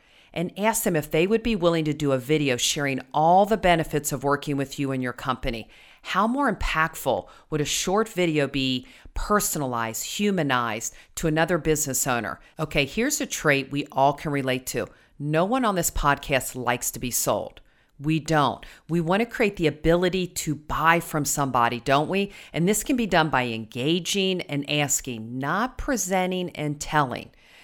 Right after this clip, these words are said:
So you've got to make your customers feel you're working with them to find the best product and solution for them, not just telling them what you think would be best for 'em. Your conversation with them,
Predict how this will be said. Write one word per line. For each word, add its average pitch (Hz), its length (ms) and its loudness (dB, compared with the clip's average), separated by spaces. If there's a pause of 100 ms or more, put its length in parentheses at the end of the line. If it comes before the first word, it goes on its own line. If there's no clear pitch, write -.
(120)
So - 180 -6
you've 160 160 -4
got 180 180 2
to 269 80 0
make 277 220 0
your 175 100 -2
customers 165 580 0
feel 151 240 2
you're 139 220 -2
working 143 540 -2
with 131 180 -2
them 107 220 -4 (300)
to 151 100 -2
find 151 280 2
the 139 60 0
best 156 500 0
product 151 560 4
and 143 200 -2
solution 151 680 -2
for 139 160 -6
them, 113 260 -4 (360)
not 190 240 -2
just - 280 -2
telling 160 360 0
them 143 160 0
what 135 180 -4
you 120 100 -6
think 147 460 -6
would 139 160 -2
be 131 120 -4
best 131 340 -2
for 113 260 -2
'em. 73 80 -10 (440)
Your 151 300 2
conversation 214 920 0
with 123 220 -2
them, 87 200 -2